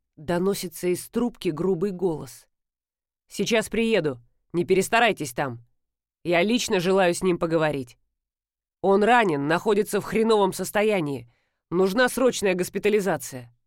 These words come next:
«Кто-то из твоих?»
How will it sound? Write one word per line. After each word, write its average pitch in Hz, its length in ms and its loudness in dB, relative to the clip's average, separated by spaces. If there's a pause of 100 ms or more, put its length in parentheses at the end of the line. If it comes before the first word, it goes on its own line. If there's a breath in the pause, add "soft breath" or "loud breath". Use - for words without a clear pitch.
(1500)
«Кто-то 196 320 -2
из 202 140 -2
твоих?» 208 480 0